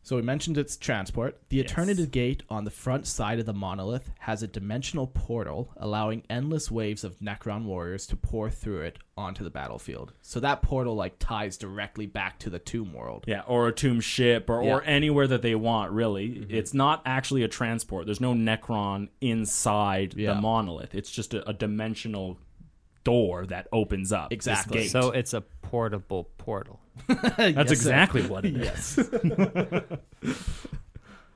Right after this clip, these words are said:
Speaker 1: Oh, the math behind figuring that out is staggering. Oh, I don't, I don't like that. Uh, its main weapon, the particle whip,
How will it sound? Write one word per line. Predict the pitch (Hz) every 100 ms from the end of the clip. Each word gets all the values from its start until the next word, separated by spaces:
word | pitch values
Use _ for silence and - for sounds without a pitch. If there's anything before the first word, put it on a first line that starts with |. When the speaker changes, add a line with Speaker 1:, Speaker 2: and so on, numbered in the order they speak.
| -
Speaker 1:
Oh, | 196 170
the | 127
math | 110 131 160
behind | - 117 113 107
figuring | 131 117 104
that | 110 117
out | 120 92
is | 98
staggering. | - - 113 110 104 110 - - -
Oh, | 202 131
I | 214
don't, | - - -
I | 170 -
don't | 123 113
like | 104 113
that. | - 113 101 - - - - - _ - - -
Uh, | 123 -
its | 165 -
main | 156 160 214 196
weapon, | 139 113 135 175 185 -
the | -
particle | - 139 156 - 110
whip, | 95 117 -